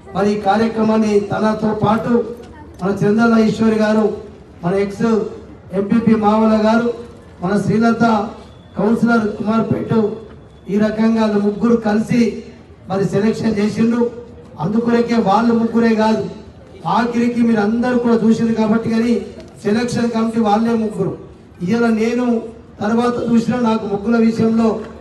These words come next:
నాకు విషయాలు తెలియకపోయినా మరి రమ్మని చెప్పి లాస్ట్కు నేను కూడా చూసినాను.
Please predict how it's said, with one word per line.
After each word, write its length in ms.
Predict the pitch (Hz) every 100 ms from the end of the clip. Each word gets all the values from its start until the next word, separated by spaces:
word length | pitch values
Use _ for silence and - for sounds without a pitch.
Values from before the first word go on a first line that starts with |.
| - - -
నాకు 260 | 190 220 214
విషయాలు 340 | 202 240 240
తెలియకపోయినా 800 | - 208 226 233 240 233 240 233 - - - - - 175
మరి 120 | 180
రమ్మని 360 | 180 214 233
చెప్పి 560 | 226 220 - 226 208 -
లాస్ట్కు 460 | 190 214 - 233 214
నేను 220 | 208 214
కూడా 160 | 214 180 -
చూసినాను. 420 | 202 220 226 247